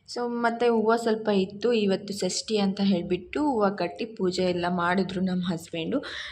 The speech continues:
So ನಾನೀಗ ಸಾಂಬಾರಿಗೆ ರೆಡಿ ಮಾಡಿ, so ಮತ್ತೆ ಏನಾದರೂ ನೋಡಬೇಕು ಬೇರೆ ಕೆಲಸ.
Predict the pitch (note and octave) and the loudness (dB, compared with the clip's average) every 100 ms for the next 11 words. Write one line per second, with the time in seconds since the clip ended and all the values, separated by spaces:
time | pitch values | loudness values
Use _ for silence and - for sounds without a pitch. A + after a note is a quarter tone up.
0 | - - B3+ A#3 A#3 A#3+ A#3+ A3+ A3+ A3+ | -8 -2 0 2 2 2 0 0 0 -2
1 | F#3 F#3+ F3+ F3+ F#3 F3+ F3+ F#3+ F3+ F3+ | -4 -2 -4 -4 -2 -2 0 -2 -2 -2
2 | G3+ A#3+ - - _ _ _ _ _ _ | -2 -4 -8 -20 _ _ _ _ _ _
3 | _ - - - - - G3 F3 F3 F3+ | _ -20 -20 -20 -18 -10 -6 -4 -6 -10
4 | F3 G3 F#3+ F3+ F3+ F3 F#3+ F3+ E3+ F3 | -8 -4 -2 -2 -4 -6 -6 -4 -2 -2
5 | F3 E3+ A3 C4 G3 F3 F3 E3+ E3 | -4 -4 -4 -2 -2 -2 -4 -6 -6